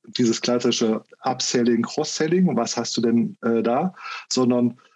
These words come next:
äh, vielleicht auch die Need zu erkennen. Brauche ich jetzt hier eine Beratung? Ne? Was brauche ich irgendwie? Wie kann ich mein Gerät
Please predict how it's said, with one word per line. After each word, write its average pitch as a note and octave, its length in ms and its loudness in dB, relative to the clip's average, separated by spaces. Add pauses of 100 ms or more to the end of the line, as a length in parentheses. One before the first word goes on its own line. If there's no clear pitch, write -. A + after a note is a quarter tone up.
(160)
äh, B2 380 2
vielleicht C#3+ 280 0
auch B2+ 100 0
die B2+ 160 2
Need F#3+ 260 4
zu - 120 -2
erkennen. G#2+ 560 0
Brauche B2+ 320 2
ich A#2+ 60 0
jetzt A#2+ 180 2
hier B2 100 0
eine A2+ 120 2
Beratung? A2 760 0
Ne? B2+ 400 -2
Was A#2+ 220 -4 (400)
brauche C3 300 2
ich B2+ 80 -2
irgendwie? A#2+ 380 4 (280)
Wie C3+ 100 2
kann C3 200 0
ich B2 140 0
mein A#2+ 360 2 (920)
Gerät B2+ 460 2